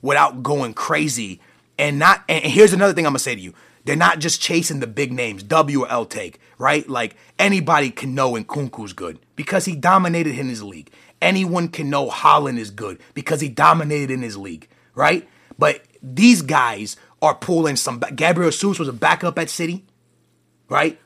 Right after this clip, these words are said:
Odegaard, was he playing? W-, was Odegaard playing? Odegaard wasn't even playing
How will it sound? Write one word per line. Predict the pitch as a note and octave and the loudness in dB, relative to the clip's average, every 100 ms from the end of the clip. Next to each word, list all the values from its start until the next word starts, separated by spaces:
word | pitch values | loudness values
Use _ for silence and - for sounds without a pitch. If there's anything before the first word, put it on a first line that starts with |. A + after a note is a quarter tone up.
| - | 0
Odegaard, | F3+ F#3+ D3+ D#3+ F3+ F3 F3 E3+ _ _ - | 4 4 4 4 6 6 4 -4 _ _ -6
was | D#3+ F3 | 0 2
he | B3 | 2
playing? | A3 B3 B3+ B3+ - _ _ _ _ _ _ _ _ _ _ _ _ _ _ - | 4 2 2 -2 -8 _ _ _ _ _ _ _ _ _ _ _ _ _ _ -10
W-, | E3 F#3 | -2 0
was | G3 F3 | 0 4
Odegaard | G#3 A#3+ F#3 G3+ F3+ | 8 8 8 4 4
playing? | - F#3 G#3+ A#3 - _ _ - | 0 -2 0 0 -4 _ _ 6
Odegaard | A#3 G#3+ G3 G3 D#3 | 6 8 6 6 6
wasn't | G3+ F3 | 2 4
even | F#3+ E3+ | 2 0
playing | - F#3+ B3 E3 | -2 2 2 2